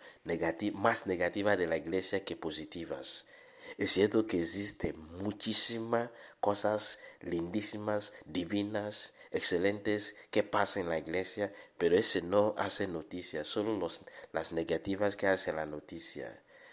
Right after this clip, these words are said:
No agrega a la imagen negativa de la iglesia hoy con tu ac-,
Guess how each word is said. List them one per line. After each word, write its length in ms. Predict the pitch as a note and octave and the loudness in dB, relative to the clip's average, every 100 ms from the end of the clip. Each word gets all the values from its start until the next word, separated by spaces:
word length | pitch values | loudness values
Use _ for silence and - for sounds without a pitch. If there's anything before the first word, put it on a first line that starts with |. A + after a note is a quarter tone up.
| - - _ | -20 -20 _
No 380 | D#2+ F#2 A2 A2 | -6 2 4 4
agrega 840 | - D#2+ D2+ F2+ G2+ E2 D2+ C#2+ - - - | -2 -2 0 4 4 4 0 -2 -8 -20 -6
a 140 | E2+ | -2
la 80 | D#2+ | 0
imagen 440 | D#2+ F#2 - G2 | 2 0 0 -2
negativa 480 | F2+ D2+ D#2 - F#2 | -2 -2 -4 -2 0
de 140 | D#2+ D#2 | 0 0
la 100 | D2+ | -2
iglesia 500 | - E2 E2 D#2 - | -2 -4 -2 -6 -4
hoy 260 | E2+ D#2 D2 - - - | -2 -2 -6 -16 -12 -4
con 260 | E2 D#2 - | -4 -4 -4
tu 220 | - - | -2 -2
ac-, 400 | - G2 - - | 0 -2 -2 -12